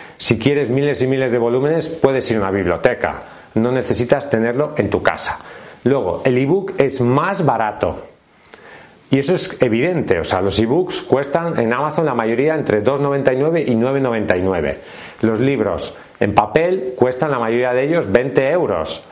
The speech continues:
por lo tanto son el doble o el triple de caros que un ebook. Luego además se pueden hacer copias de seguridad, o sea, el ebook en realidad, por ejemplo los ebooks de, de Kindle de Amazon, tú los tienes en tu cuenta de Amazon.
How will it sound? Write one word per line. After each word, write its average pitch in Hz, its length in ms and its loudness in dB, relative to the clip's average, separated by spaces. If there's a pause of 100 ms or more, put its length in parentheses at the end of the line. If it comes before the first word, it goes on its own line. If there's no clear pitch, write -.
(160)
por - 160 0
lo 120 120 0
tanto 143 380 0
son 143 300 0
el 110 120 0
doble 139 380 2
o 120 160 0
el 110 80 -2
triple 135 340 2
de 123 140 0
caros 147 440 -2
que 123 120 2
un 160 340 0
ebook. 104 460 0 (680)
Luego 143 240 2
además 175 480 -2
se - 160 2
pueden 151 220 0
hacer 151 260 -2
copias 160 360 2
de 120 80 0
seguridad, 98 580 0 (280)
o - 20 -8
sea, 113 140 2
el 113 80 2
ebook 165 320 0
en 127 140 0
realidad, 139 520 0 (560)
por - 100 -14
ejemplo 110 240 2
los 101 220 0
ebooks 104 380 0
de, 101 300 2
de 87 180 0
Kindle 147 380 2
de 113 80 2
Amazon, 139 540 -2 (280)
tú 143 100 4
los 160 220 2
tienes 180 300 0
en 110 100 0
tu 113 140 2
cuenta 110 320 2
de 101 100 0
Amazon. 78 480 -2